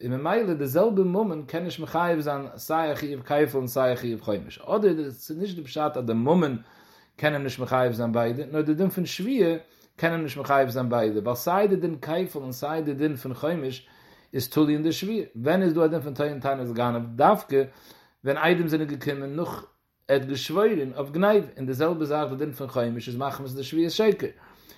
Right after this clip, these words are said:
איז איין שביעי שקר, קען איך מחייב זיין,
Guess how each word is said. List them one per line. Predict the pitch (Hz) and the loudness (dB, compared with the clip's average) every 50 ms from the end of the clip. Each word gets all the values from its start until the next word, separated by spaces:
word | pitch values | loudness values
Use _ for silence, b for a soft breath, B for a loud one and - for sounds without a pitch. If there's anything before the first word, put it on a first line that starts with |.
| B B B - | B B B -8
איז | 127 127 123 135 | -4 -4 -4 -2
איין | - 156 208 226 240 196 | 0 0 2 2 2 0
שביעי | - - 185 202 208 196 | -2 -4 -2 2 2 2
שקר, | 190 - - 247 269 285 - 240 | 4 4 4 2 2 2 0 -4
קען | 208 - 185 190 | -6 -4 -4 -4
איך | 190 - - | -6 -6 -8
מחייב | 185 170 - 180 190 214 214 202 175 | -10 -8 -4 -2 0 2 4 4 4
זיין, | 156 156 165 160 156 156 | 4 4 4 4 4 2